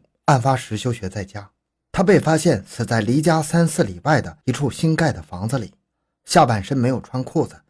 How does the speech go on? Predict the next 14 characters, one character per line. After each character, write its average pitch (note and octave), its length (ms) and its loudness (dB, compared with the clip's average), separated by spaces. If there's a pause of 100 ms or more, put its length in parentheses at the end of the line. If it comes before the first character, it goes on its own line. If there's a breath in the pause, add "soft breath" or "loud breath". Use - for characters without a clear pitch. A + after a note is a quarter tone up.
(180)
疑 C3 180 4
似 D#3 180 0
被 B2+ 220 2
侵 D3+ 240 -2
犯 D#3 180 2
后 - 280 -2 (100)
遭 A2 160 -2
毒 F#2 180 -4
手。 - 200 -14 (1200)
凶 G3+ 240 2
手 C#3+ 140 2
是 D3 160 0
谁 G#2 220 -4
呢？ B2+ 180 -4